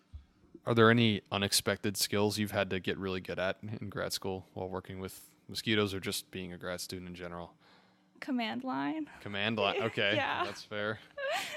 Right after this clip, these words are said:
Speaker 2: It's brutal. I'm just not a computer girly, so my brain is, like, revolting against me every time I have to do anything on the command line. So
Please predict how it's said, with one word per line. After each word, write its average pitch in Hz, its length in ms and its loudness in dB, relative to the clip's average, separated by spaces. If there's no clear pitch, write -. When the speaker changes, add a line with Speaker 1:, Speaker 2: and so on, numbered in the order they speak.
Speaker 2:
It's - 380 0
brutal. 247 840 2
I'm 330 180 0
just 381 240 -4
not 262 340 -2
a 254 60 -8
computer 240 500 -4
girly, 294 640 -4
so 233 880 -2
my 285 180 2
brain 233 420 -2
is, 254 180 -4
like, - 360 -8
revolting 240 800 -2
against 240 420 0
me 277 160 0
every 302 180 -4
time 311 220 -2
I 294 80 2
have 285 260 -2
to - 100 -12
do 277 280 -4
anything 311 420 -2
on 349 200 0
the 370 100 -4
command 359 400 -6
line. 349 480 -2
So 247 720 4